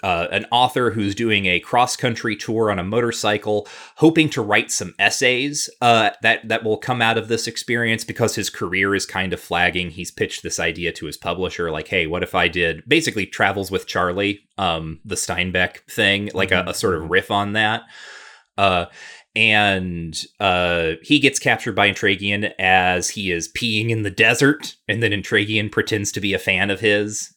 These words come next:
Speaker 1: and, uh, that's how he is caught. Um,
Speaker 2: God, there's, the, him being caught is such an elab-, it's, it is classic King.
Speaker 1: Uh-huh.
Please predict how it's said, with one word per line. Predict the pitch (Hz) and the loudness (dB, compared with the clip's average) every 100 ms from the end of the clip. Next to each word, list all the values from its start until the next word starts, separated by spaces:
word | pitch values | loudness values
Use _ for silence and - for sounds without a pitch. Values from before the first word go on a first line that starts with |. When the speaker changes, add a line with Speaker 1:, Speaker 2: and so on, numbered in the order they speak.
| 92 | -4
Speaker 1:
and, | 92 90 87 87 85 85 - - | 0 0 0 -4 -6 -8 -10 -6
uh, | 92 82 80 | -4 -4 -4
that's | 82 85 | -4 -2
how | 92 | -4
he | 80 90 | -4 -6
is | 82 | -8
caught. | - 92 90 - _ _ _ - _ | -4 -2 -2 -4 _ _ _ -20 _
Um, | 92 87 | -6 -2
Speaker 2:
God, | 131 123 107 92 85 | 2 4 2 0 -4
there's, | 113 131 120 - | -2 -2 -2 -8
the, | 180 170 147 156 | -12 -10 -6 -6
him | - 190 247 233 | 0 4 4 4
being | 226 196 147 | 4 4 2
caught | - 127 120 113 | 4 6 6 2
is | 135 120 | -4 -4
such | - 151 151 - | 0 4 4 4
an | 139 | 0
elab-, | 117 110 104 113 135 - | 0 0 2 4 4 4
it's, | 160 - - | 0 -2 -6
it | 160 170 170 | -2 0 2
is | 147 | -2
classic | - - 190 240 214 139 - - | -6 -6 2 2 2 0 -4 -6
King. | 101 78 65 - - | -8 -8 -12 -6 0
Speaker 1:
Uh-huh. | 120 107 92 | 2 2 -2